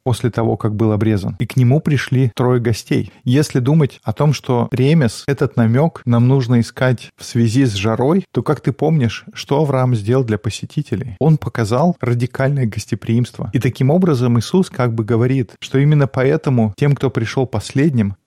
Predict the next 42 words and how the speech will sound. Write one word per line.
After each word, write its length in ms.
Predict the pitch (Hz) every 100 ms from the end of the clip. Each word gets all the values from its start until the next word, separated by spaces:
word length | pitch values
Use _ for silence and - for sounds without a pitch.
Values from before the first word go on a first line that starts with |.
| -
заплатили 640 | 110 113 117 - 117 117
первыми. 540 | - 117 107 98 98 - _
Потому 300 | 131 123 131
что 200 | - 127
я 180 | 117 160
пытаюсь 400 | - 127 143 127
показать 580 | - 113 117 117 139 -
вам, 280 | 110 110 -
что 200 | - 131
мы 120 | 139
должны 360 | 123 113 139 151
быть 160 | 127
радикально 540 | 127 117 120 135 151 113
щедрыми. 540 | - 143 117 110 98 -
Это 200 | 120 131
то, 200 | 139 147
что 180 | -
сделал 340 | 117 110 123 120
Авраам. 420 | 113 104 110 117 -
Это 280 | 156 113
призыв 500 | - 117 117 147 -
Авраама, 560 | 120 110 110 123 135 107 -
чтобы 300 | 143 123 113
благословить 760 | 123 117 113 - 107 123 -
все 220 | - 120
народы. 400 | 113 110 107 113 123
Если 300 | 139 - 131
вернуться 420 | 120 156 185 135
к 80 | -
началу, 560 | 113 - 170 160 110
то 100 | -
мы 100 | 139
должны 320 | 151 131 143 147
понять, 420 | 127 120 165 -
что 400 | - - 113 110
с 60 |
самого 340 | - 135 160 147
начала 480 | 113 - 156 160 113
мы 140 | 123
были 200 | 120 123
согласны 640 | - 113 110 123 131 -
работать, 400 | 117 113 123 107